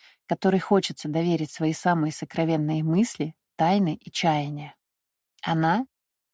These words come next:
та, к кому обратишься за советом в трудной ситуации.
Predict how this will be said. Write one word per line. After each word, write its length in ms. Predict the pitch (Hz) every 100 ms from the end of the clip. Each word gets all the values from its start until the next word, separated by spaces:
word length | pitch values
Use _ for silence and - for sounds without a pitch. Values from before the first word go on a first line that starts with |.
| _
та, 200 | - 185
к 40 | -
кому 240 | - 165 175
обратишься 540 | 160 160 196 185 165
за 140 | 165
советом 520 | 175 185 190 185 160 156
в 60 |
трудной 320 | - 156 170
ситуации. 720 | 165 147 - 170 151 - 170